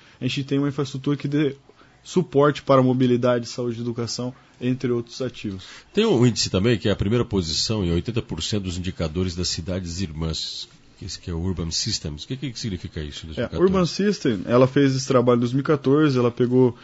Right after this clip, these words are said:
Speaker 1: basicamente oito regiões que têm uma característica muito próxima a Maringá, tanto em porte quanto em conurbação, né, e tentou avaliar alguns indicadores socioeconômicos, educação, saneamento, a gente também tem exportação, importação, entre outros indicadores, né?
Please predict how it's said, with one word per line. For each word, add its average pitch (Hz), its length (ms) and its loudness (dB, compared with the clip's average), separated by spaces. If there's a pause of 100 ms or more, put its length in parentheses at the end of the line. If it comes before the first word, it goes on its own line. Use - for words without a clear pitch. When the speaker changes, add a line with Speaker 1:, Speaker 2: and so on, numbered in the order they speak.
(160)
Speaker 1:
basicamente 120 600 2
oito 139 300 6
regiões 123 440 0
que - 100 -12
têm 127 140 -2
uma 123 100 0
característica 120 560 0
muito 127 180 -2
próxima 117 400 0
a 113 40 -4
Maringá, 127 340 2
tanto 131 340 0
em 107 80 0
porte 127 380 4
quanto 117 160 -4
em - 20 -4
conurbação, 127 680 -4 (320)
né, 113 200 -10 (160)
e 131 60 -2
tentou 147 300 2
avaliar 160 320 4
alguns 160 220 2
indicadores 151 420 -2
socioeconômicos, 139 680 -4
educação, 127 840 -2 (380)
saneamento, 131 800 4
a 117 40 0
gente 131 240 -2
também 123 260 0
tem 127 200 0
exportação, 117 640 -4
importação, 120 600 -6 (500)
entre 131 240 0
outros 139 300 2
indicadores, 127 600 2
né? 110 140 -2